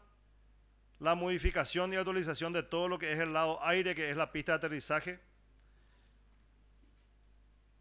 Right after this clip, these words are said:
¿Puedes pasar, por favor?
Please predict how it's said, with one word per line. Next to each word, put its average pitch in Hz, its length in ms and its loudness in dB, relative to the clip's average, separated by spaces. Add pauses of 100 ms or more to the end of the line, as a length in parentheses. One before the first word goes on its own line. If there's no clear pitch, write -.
(1500)
¿Puedes 165 160 -10
pasar, 127 200 -14
por 120 120 -18
favor? 131 180 -20